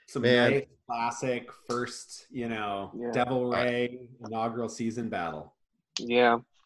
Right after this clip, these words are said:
Speaker 2: Okay.
Speaker 3: We love to see it.
Speaker 2: And,
Speaker 1: Kinda
Speaker 2: uh,
Speaker 1: curious about
Speaker 2: there's
Speaker 1: that
Speaker 2: two more
Speaker 1: matchup.
Speaker 2: matchups left in round one, uh, for this bracket. Let's get to 'em.
Speaker 3: So we've got,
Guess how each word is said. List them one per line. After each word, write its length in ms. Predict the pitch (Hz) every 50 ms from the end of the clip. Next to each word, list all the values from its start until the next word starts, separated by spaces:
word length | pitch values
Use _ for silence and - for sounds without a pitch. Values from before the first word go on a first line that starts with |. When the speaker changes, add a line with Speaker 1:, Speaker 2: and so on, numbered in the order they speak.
| _ _ _ _ _ _ _ _ _ _ _ _ _ _ _ _ _ - - _ _ _ _ -
Speaker 2:
Okay. 160 | 127 127 131
Speaker 3:
We 60 | 127 127
love 220 | 135 139 131 135
to 100 | - 131
see 240 | - - 131 120 120
it. 140 | 117 117 - _ _ _ _ - - - -
Speaker 2:
And, 260 | 139 131 131 131 135
Speaker 1:
Kinda 60 | 131
Speaker 2:
uh, 80 | 247 370 - 139
Speaker 1:
curious 200 | 131 123 120 117
about 180 | - - - -
Speaker 2:
there's 180 | 147 139 -
Speaker 1:
that 60 | -
Speaker 2:
two 120 | - 208 214
more 160 | 208 202 190
Speaker 1:
matchup. 340 | 170 165 160 156 - 160 131
Speaker 2:
matchups 100 | - -
left 240 | 143 135 131 - -
in 120 | 127 117
round 240 | 113 113 113 110 104 98
one, 400 | 104 107 104 104 101 101 95 - - _ -
uh, 280 | 104 98 95 95 92
for 220 | 90 - - 104 101
this 220 | 92 95 92 -
bracket. 420 | - _ 78 73 71 - - - -
Let's 140 | 101 - -
get 140 | - - -
to 80 | - 65
'em. 80 | - - _ _ _ _ _ _ _ _ _ _ _ _ _ - - - - - - -
Speaker 3:
So 100 | - 165
we've 100 | 165 151
got, 160 | 147 151 -